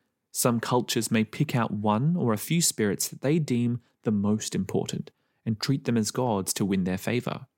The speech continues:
Other cultures may approach the idea more holistically and entreat all spirits, viewing them as just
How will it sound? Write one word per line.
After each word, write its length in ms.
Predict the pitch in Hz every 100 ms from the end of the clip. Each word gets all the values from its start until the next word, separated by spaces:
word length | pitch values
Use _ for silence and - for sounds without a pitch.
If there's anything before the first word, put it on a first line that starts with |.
| _ _ _ _ _ _ _ -
Other 220 | 135 147
cultures 500 | - 104 - 107 -
may 140 | 107
approach 380 | 107 - 135 139
the 120 | 127
idea 300 | 120 113 110
more 320 | 107 104 104 -
holistically 800 | 143 175 - - 80 95 87 -
and 140 | 104
entreat 420 | 107 110 - 98 -
all 220 | - 196
spirits, 520 | - - - - - -
viewing 380 | 113 110 113 107
them 160 | 101 98
as 100 | 98
just 300 | - -